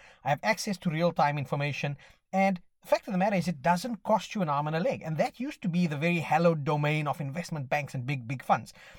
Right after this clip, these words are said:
This is the democratization of finance. Uh, I mean, think of just w-, what we're doing here with this, uh, this podcast for our listeners, is that we're out there to educate. We're out there to show that, you know, it's not this elitist, closed-up world, that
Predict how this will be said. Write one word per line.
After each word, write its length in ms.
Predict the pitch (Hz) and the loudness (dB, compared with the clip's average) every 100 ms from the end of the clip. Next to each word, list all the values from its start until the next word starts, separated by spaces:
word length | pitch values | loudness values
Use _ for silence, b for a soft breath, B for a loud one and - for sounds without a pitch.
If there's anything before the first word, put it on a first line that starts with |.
| B | B
This 160 | 196 330 | -6 -6
is 80 | 311 | -6
the 100 | 190 | 2
democratization 1040 | 160 156 147 170 143 139 120 135 - 135 | 4 4 2 0 0 0 0 -4 -4 -6
of 80 | 117 | -6
finance. 540 | - 110 104 - - B B B 147 | -6 -6 -6 -12 -18 B B B -2
Uh, 120 | 147 | 0
I 40 | 196 | 2
mean, 120 | 233 | 0
think 220 | 320 339 | -4 -2
of 80 | 214 | 0
just 180 | 220 - _ | -2 -6 _
w-, 140 | 160 156 | -10 0
what 160 | 180 175 | 4 4
we're 140 | 220 | 4
doing 140 | 214 | 6
here 240 | 180 196 - | 8 8 4
with 220 | 139 160 | -2 -4
this, 240 | 180 175 175 | -2 -2 -4
uh, 200 | 160 160 | -6 -4
this 180 | 156 170 | -2 2
podcast 400 | 208 190 - - | 4 4 2 -2
for 140 | 156 | 2
our 100 | 151 | 4
listeners, 360 | 160 185 - - | 4 2 -2 -8
is 120 | 165 | 0
that 180 | 170 175 - b b - | 2 2 -2 b b -4
we're 120 | 180 | 0
out 200 | 262 - | 2 0
there 120 | 226 | -2
to 140 | 196 180 | -4 0
educate. 480 | 175 156 170 123 - | 2 2 2 0 -2
We're 80 | - | 0
out 180 | 247 - | 0 0
there 80 | |
to 80 | 214 | -4
show 260 | 180 190 175 | 4 6 6
that, 240 | 147 135 - B B | 2 -2 -6 B B
you 80 | 151 | -4
know, 180 | 151 156 - | 0 -2 -2
it's 200 | 185 - | -2 2
not 340 | 170 185 - - | 6 6 4 -4
this 320 | 151 175 170 - | 2 4 4 -2
elitist, 600 | 156 165 185 - 147 - | 0 4 4 2 -6 0
closed-up 480 | 180 170 147 147 - | 6 6 6 0 0
world, 220 | 147 143 | -2 -2
that 160 | 160 | -2